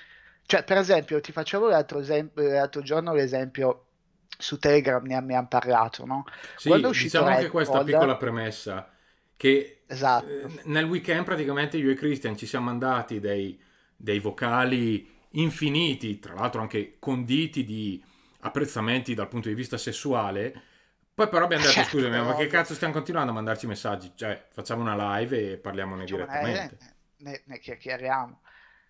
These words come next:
Speaker 1: Comunque ti dicevo, quando è uscito Redfall per, eh, Game Pass, no?
Speaker 2: Mm.
Speaker 1: Vado a vedere le recensioni, boh, disastro, boh, mi aspetto una merda, però quanto, quantomeno è gratis su Game Pass. La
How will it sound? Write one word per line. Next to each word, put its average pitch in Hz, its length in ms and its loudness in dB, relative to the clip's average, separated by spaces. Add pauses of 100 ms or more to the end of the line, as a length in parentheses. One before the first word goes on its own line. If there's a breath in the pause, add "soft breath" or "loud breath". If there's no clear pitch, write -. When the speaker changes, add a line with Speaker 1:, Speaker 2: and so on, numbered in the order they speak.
(120)
Speaker 1:
Comunque 254 280 -2
ti 220 100 0
dicevo, 196 340 4
quando 302 240 0
è 311 40 -2
uscito 202 340 2
Redfall 151 1000 2
per, 160 200 2
eh, 143 540 4
Game 143 200 -6
Pass, 131 520 0
no? 156 220 2
Speaker 2:
Mm. 202 180 -6 (840 soft breath)
Speaker 1:
Vado 226 220 2
a 151 40 2
vedere 165 260 4
le 151 80 6
recensioni, 156 760 2
boh, 139 220 -2
disastro, 143 680 0
boh, 123 200 -8
mi 120 100 -14
aspetto 123 360 -12
una 160 140 0
merda, 123 420 -2
però 143 320 0
quanto, 143 420 -2
quantomeno 147 600 -2
è 127 40 -6
gratis 120 400 0
su 120 160 -8
Game 123 220 -4
Pass. - 500 -4 (1120 soft breath)
La 214 380 6